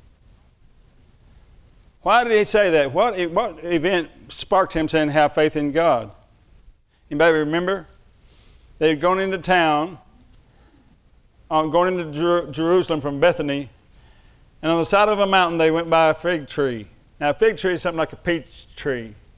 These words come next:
Looks something like a peach tree. It's about the same size and all that as a peach tree. That, but they lived long, lot, lot more years than our peach trees do. They live re-, really,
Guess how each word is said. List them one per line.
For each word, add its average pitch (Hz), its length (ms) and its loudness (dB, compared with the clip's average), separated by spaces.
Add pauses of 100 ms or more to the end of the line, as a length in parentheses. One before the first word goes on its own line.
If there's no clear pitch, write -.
(1000)
Looks 170 140 -10
something 170 160 -4
like 170 160 -4
a - 60 -12
peach 160 320 -8
tree. 143 140 -6
It's 120 60 -8
about 143 140 -4
the - 80 -12
same 160 220 -6
size 143 340 0
and 139 80 -8
all 135 160 -4
that 135 160 -2
as 117 100 -10
a 123 60 -16
peach 135 300 -10
tree. 113 320 -14 (840)
That, 139 400 -4
but 143 120 -2
they 160 80 2
lived 180 200 2
long, 180 760 2
lot, 175 280 2
lot 170 240 0
more 160 180 2
years 170 280 0
than 147 80 -4
our 135 120 0
peach 143 320 -8
trees 131 220 -6
do. 131 160 -4
They 135 140 -4
live 139 240 -2
re-, 147 240 0
really, 156 520 -4